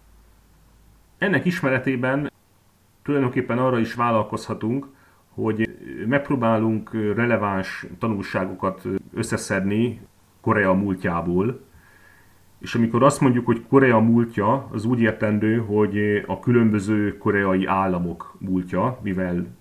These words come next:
ezekből is volt jó egy pár. Amikor, eh, Észak-Korea jövőjéről beszélnek a médiában,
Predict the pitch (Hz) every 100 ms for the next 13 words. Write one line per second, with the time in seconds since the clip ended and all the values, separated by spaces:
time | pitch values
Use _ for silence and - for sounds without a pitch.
0 | _ _ 90 87 87 90 - 90 87 87
1 | 87 80 76 76 71 - _ _ _ _
2 | _ _ _ _ _ _ _ _ _ _
3 | _ _ _ _ _ _ 127 131 - 123
4 | 120 120 120 113 113 - - - - _
5 | _ _ _ - 143 - 123 - 127 127
6 | 113 113 107 - - - - _ _ _
7 | _ - 113 135 127 113 110 110 107 104
8 | 101 113 - 107 104 98 107 113 104 95
9 | 95 95 104 123